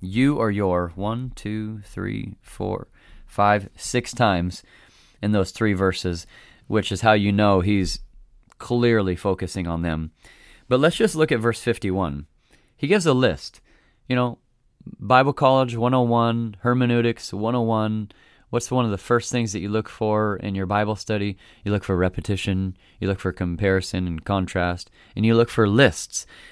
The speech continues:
So let's work through the list of how he describes those who've rejected Jesus. He says, number one, "You men who are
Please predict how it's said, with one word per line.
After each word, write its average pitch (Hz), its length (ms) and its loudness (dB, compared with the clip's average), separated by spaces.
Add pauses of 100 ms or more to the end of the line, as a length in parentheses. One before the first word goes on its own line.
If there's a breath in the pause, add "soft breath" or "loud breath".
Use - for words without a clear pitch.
So 127 320 4 (380 soft breath)
let's 147 260 0
work 147 280 2
through 139 220 0
the 107 140 2
list 101 460 0
of - 100 -6
how 107 180 2
he 101 160 -2
describes 90 680 -2 (460 soft breath)
those 107 280 0
who've 95 160 -2
rejected 85 400 -4
Jesus. 78 360 -8
He 117 100 -2
says, 113 240 0
number 117 220 2
one, 110 220 0 (260 loud breath)
"You 131 400 2 (240 soft breath)
men 113 460 0 (180 soft breath)
who 120 200 2
are 95 300 2